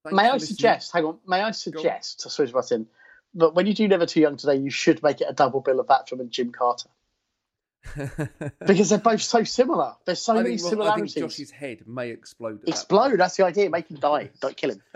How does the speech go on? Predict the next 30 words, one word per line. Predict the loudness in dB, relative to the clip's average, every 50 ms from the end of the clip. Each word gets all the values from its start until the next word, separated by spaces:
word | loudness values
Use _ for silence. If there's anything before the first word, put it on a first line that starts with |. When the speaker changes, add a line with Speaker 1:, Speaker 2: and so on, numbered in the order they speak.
| -12 -12 -12 -12 -12 -10 -10
Speaker 2:
Like, | -8 -8
ki-, | -6 0 2 2 2 0
kill | 0 4 4 4
him | 4 4
live | 2 0 0 0
on | -2 -2
air. | -4 -4 -6 -12 _ _ _ _ _ _ _ -2
Speaker 1:
Uh, | 0
we've | 0 2 0
already | 0 -2 -2 -4
decided | -8 -4 -2 -2 -2 -2 -4 -10
that | -14 -10
season | -8 -8 -6 -6 -8 -8
two | -6 -4 -4
will | -2 -2 -2
open | -2 -4 -6 -8
up, | -10 -10 -10 _ _ _ -16
and | -12 -10 -10
we're | -8
gonna | -6 -8 -8
flip | -8 -10 -12 -12 -12 -12
the | -18
switch | -20 -14 -10 -10 -10 -10 -14 -16
for | -16 -12 -8
the | -6 -6
opening | -6 -8 -10 -12 -12 -10 -8
episode | -10 -10 -12 -12 -12 -12 -12
of | -10 -10
season | -10 -12 -12 -14 -16 -12
two, | -10 -10 -10 -10